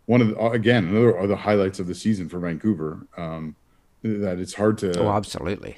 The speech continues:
Speaker 1: it's hard to hold, uh, too much disappointment for him and,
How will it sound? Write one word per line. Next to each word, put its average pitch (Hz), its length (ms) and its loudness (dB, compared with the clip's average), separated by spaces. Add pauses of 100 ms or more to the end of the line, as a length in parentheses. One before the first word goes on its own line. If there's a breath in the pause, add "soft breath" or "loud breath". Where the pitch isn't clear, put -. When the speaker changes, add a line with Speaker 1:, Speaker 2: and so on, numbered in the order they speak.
Speaker 1:
it's 117 120 -16
hard 123 220 4
to 104 340 4 (880)
hold, 123 340 6
uh, 104 240 4 (100)
too 135 160 2
much - 440 0 (160)
disappointment 98 580 -6
for 85 200 -6
him 90 240 -8
and, 85 200 -4